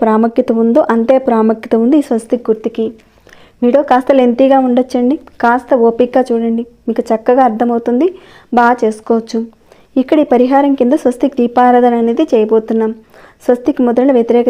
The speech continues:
దిశలో కాకుండా సవ్య దిశలో వేయండి. స్వస్తిక్ గుర్తు వేసిన తర్వాత ఇక్కడ స్వస్తిక్ గుర్తులున్న ఆ దిక్కుల్లో, అంటే ఒక్కొక్క దిక్కుల్లో కొద్ది కొద్దిగా బియ్యం పెట్టండి.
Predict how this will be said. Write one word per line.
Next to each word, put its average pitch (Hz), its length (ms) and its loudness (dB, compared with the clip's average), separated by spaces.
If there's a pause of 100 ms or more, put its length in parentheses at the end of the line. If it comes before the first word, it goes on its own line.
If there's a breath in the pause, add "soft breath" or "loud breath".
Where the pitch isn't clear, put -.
దిశలో 247 260 0 (100)
కాకుండా 247 400 2
సవ్య 254 260 2
దిశలో 240 320 0
వేయండి. 220 340 -4 (760 soft breath)
స్వస్తిక్ 240 400 0
గుర్తు 233 240 0
వేసిన 214 380 2
తర్వాత 233 340 -2
ఇక్కడ 254 160 -4 (300)
స్వస్తిక్ 233 420 -2
గుర్తులున్న 269 420 0 (120)
ఆ 214 40 -2 (100)
దిక్కుల్లో, 247 400 0 (120)
అంటే 233 160 -2 (120)
ఒక్కొక్క 233 320 -4 (120)
దిక్కుల్లో 233 420 0 (640 loud breath)
కొద్ది 214 300 0
కొద్దిగా 226 340 0
బియ్యం 247 300 -2
పెట్టండి. 220 400 -8